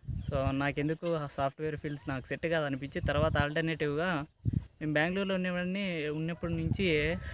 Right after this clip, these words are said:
తమిళనాడు సైడ్ ట్రిప్ పోయేవాడిని. అక్కడ ఎక్కువ నాటుకోళ్ళు పెంచడం చూశాను, అక్కడ ఇన్స్పైర్ అయ్యాను.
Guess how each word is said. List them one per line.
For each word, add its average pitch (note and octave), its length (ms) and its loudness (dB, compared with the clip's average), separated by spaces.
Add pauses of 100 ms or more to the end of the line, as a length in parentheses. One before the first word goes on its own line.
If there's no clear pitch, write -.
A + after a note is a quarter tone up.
(320)
తమిళనాడు F#3+ 360 8
సైడ్ F3+ 280 6
ట్రిప్ - 400 -4
పోయేవాడిని. C#3 520 8 (280)
అక్కడ D#3 240 6
ఎక్కువ G3+ 380 8
నాటుకోళ్ళు E3+ 480 8
పెంచడం - 400 12
చూశాను, C#3+ 320 10 (380)
అక్కడ D#3 220 4
ఇన్స్పైర్ F3 380 12
అయ్యాను. E3 260 12